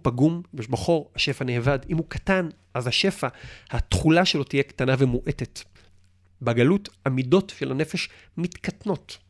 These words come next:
ולכן אדם נהיה צר, כמו אדם שנמצא במצוקה, שכאוב, הוא במתח, הוא בלחץ, הוא בעוני. אז גם החוויות שלו מתקטנות.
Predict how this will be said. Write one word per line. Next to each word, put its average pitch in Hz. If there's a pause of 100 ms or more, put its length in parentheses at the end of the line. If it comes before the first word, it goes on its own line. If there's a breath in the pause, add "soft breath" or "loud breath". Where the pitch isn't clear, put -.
(520 loud breath)
ולכן 160
אדם 160 (480 soft breath)
נהיה 170
צר, 175 (380)
כמו 160
אדם 160
שנמצא -
במצוקה, 143
שכאוב, -
הוא 127
במתח, 147
הוא 135
בלחץ, 156
הוא 131
בעוני. 170 (1600 loud breath)
אז 139
גם 151
החוויות 160
שלו 165
מתקטנות. 110